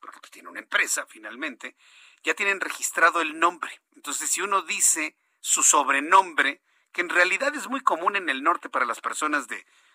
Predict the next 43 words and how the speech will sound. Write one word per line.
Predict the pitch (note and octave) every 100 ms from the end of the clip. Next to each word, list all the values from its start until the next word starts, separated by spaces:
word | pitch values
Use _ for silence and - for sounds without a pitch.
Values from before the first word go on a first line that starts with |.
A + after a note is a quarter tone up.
| _
de | A#2+
baja | C#3+ D#3 D#3
estatura, | - D#3 F3 C#3 A2+ _ _ - _ _
eh, | - C#3 C3+ C3 B2+ A#2+ -
causa | E3+ F3
derechos, | C#3+ B2+ - - -
¿usted | - -
cree? | - - - - _ _ _ _ _ _
Entonces, | - - F#3 - - -
yo | G#3+
por | - G3
eso | G3
siempre | F3+ F#3 G3+ F#3
le | D#3
voy | D#3+ F#3
a |
decir | D#3+ -
Joaquín | F#3 D3+ - E3+
Guzmán | D3 E3 F3
Loera, | F#3 B3+ -
que | -
yo | A#2 D3+
entienda, | D3 D#3+ D#3 D#3+ D3 - - -
no | D#3+
es | D3+
marca | D#3 - C#3+
registrada | C3 B2 - D3+ D3 C#3 B2+
su, | - -
su, | - -
su | - B2+
nombre | C#3 C#3 C#3
de | C3+
pila. | A3 G#3+ - - _ - - -
Están | - - A3+ A#3+
buscando | A#3 - - F#3+ G3 F#3
a |
sus | - -
hijos, | G#3+ G3 - - - - - _ _ _ - - - -
pero | F3
sí | - B3
vale | G3+ G3+ F#3
la | D3 -
pena | C#3+ C#3+ D#3